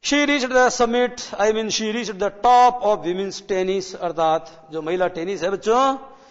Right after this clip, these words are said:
उसके क्षेत्र में वह सर्वोच्च चोटी के ऊपर पहुंच गई थी। When she was barely eighteen, जब उसकी उम्र केवल अठारह साल की थी। बात को समझो, when she was only eighteen। अब बच्चों ये बड़ा अजीब sentence है।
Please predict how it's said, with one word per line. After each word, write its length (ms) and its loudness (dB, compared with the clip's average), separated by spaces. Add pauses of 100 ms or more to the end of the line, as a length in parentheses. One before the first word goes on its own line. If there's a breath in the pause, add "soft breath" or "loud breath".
(180 loud breath)
उसके 280 0
क्षेत्र 420 0
में 140 0
वह 440 2 (840)
सर्वोच्च 480 4
चोटी 360 2
के 80 0
ऊपर 220 0
पहुंच 240 -2
गई 200 0
थी। 480 0
When 160 -4
she 160 -2
was 200 -4
barely 500 0
eighteen, 300 -2
जब 160 0
उसकी 200 -6
उम्र 220 -2
केवल 220 -4
अठारह 280 -8
साल 180 -18
की 180 -20
थी। 400 -20
बात 220 0
को 80 -4
समझो, 640 -4 (720 soft breath)
when 220 2
she 120 -4
was 160 6
only 260 0
eighteen। 640 0 (220)
अब 80 2
बच्चों 220 -2
ये 60 -4
बड़ा 160 2
अजीब 300 -2
sentence 580 -4
है। 340 -12